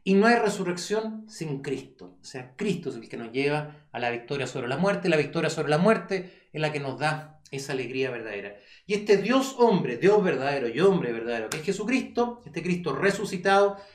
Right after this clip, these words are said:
este es el fundador de la iglesia. Pone constantemente este gozo en los corazones de sus seguidores por medio de los santos misterios, los sacramentos dentro de la iglesia, no en tu casa,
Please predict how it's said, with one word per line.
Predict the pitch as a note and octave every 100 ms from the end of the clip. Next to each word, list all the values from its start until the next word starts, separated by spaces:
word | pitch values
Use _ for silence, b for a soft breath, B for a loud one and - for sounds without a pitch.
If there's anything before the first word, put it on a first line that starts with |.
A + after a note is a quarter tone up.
| B _
este | G#3 G#3
es | G3+
el | F#3+
fundador | F3 F#3 E3+ D#3 D#3 G#3+ A3+
de | E3+
la |
iglesia. | C3 A#2 A2 - G2+ - _ - -
Pone | D#3+ E3
constantemente | D3+ C3+ - E3 - E3 E3 D#3+
este | - C#3
gozo | C3 G#3+ - E3 D#3 B B _ -
en | F3
los | E3
corazones | - D3+ C3+ - E3 D#3
de | C#3
sus | E3 D3+
seguidores | D#3 D3 D3 E3+ C3+ - b b b _
por | C#3+
medio | C#3+ D#3 D#3+
de |
los | D3 -
santos | D#3+ D#3 D#3+
misterios, | D3 C#3+ F3 E3 F3 - - _ -
los | -
sacramentos | - F#2 F#2 A#2 C#3 C3+ B2+
dentro | C#3+ D#3 D#3+ E3
de |
la | F3+
iglesia, | G3+ A3 G#3+ F#3 F#3+
no | F3 F3+
en | C4 C4+
tu | C4+
casa, | F#3 F3 E3+ - F3 F3+ F3 - _